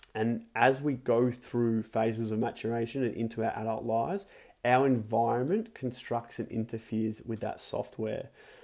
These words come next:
So from birth, we have a natural software development, providing there aren't any predisposed diseases or, um, issues with the, um, maturation of, of the brain and its systems, um, that we will learn how to crawl, how to walk, how to stand, how to sit, how to squat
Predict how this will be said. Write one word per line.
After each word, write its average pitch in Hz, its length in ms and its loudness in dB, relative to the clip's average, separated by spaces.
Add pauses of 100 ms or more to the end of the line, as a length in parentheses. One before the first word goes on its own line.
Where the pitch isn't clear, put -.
(100)
So 123 280 6 (160)
from 139 340 2
birth, 120 640 6
we 117 160 2
have 127 140 4
a 113 40 2
natural 117 520 0
software 113 400 0
development, 117 640 0
providing 113 440 6
there 113 140 4
aren't 117 160 2
any 113 240 2
predisposed 113 880 0
diseases 110 560 -4
or, 110 260 -2 (320)
um, 110 260 -2
issues 113 360 -4
with 110 160 -2
the, 113 360 -2
um, 110 360 -4
maturation 113 600 -2
of, 107 180 -4
of 107 160 -4
the 101 40 -6
brain 113 440 -2
and 113 100 -4
its - 180 -8
systems, 254 500 -6 (340)
um, 117 360 6
that 113 140 2 (300)
we 117 160 4
will 113 240 2 (200)
learn 127 360 6
how 117 200 0
to 117 140 -8
crawl, 156 540 4
how 117 160 0
to - 120 -6
walk, 113 460 0
how 113 140 -6
to 117 100 -12
stand, 110 420 -4
how 107 120 -8
to 107 60 -6
sit, - 300 -8
how 107 120 -14
to - 120 -16
squat - 500 -2